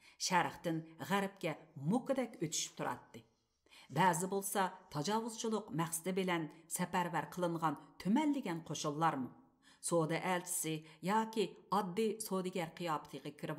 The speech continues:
olgan josuslarmi qatnab turardi. G'arb bilan Sharq O'rta Osiyo orqali tovar almashtirish ishlarini yurgizgandan tashqari, maxfiy axborot yig'ish ishlarini qiladi. Boshda aytib o'tganimizdek,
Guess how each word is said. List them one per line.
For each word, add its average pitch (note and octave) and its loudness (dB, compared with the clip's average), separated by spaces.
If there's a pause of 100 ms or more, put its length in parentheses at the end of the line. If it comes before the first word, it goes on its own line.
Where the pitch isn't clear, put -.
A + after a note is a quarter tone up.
olgan D3 -2
josuslarmi A3 2 (280)
qatnab C#3+ 0
turardi. - -10 (880)
G'arb B3+ 0
bilan A3 -2 (120)
Sharq F#3 -2
O'rta F3+ -4
Osiyo D#3+ -4 (140)
orqali A3 -4 (560)
tovar G#3+ 2 (160)
almashtirish E3 0 (100)
ishlarini D3+ -2
yurgizgandan C#3 -2
tashqari, C4+ -4 (460)
maxfiy A3+ -2 (360)
axborot E3+ -2 (140)
yig'ish D#3+ -4 (100)
ishlarini - -4
qiladi. C#3 -6 (1040)
Boshda F#3 0
aytib G3 0
o'tganimizdek, A3 0